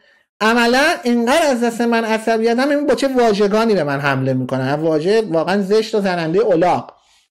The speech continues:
اینو میاد به من حمله می‌کنه. خب این، این فشار اومده، آقای پتکین آزرمه. آب یخ بخور، ردبول بخور، خنک شی.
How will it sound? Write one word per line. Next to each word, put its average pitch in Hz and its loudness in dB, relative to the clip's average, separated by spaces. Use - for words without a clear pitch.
اینو 262 2
میاد 175 0
به 147 2
من 139 -2
حمله 127 -2
می‌کنه. 123 -6
خب 185 -2
این، 294 0
این 294 -2
فشار 220 0
اومده، 339 -4
آقای 135 -2
پتکین - -4
آزرمه. 110 -4
آب 190 0
یخ 349 -2
بخور، 220 2
ردبول 214 -2
بخور، 220 0
خنک 156 -4
شی. 190 -6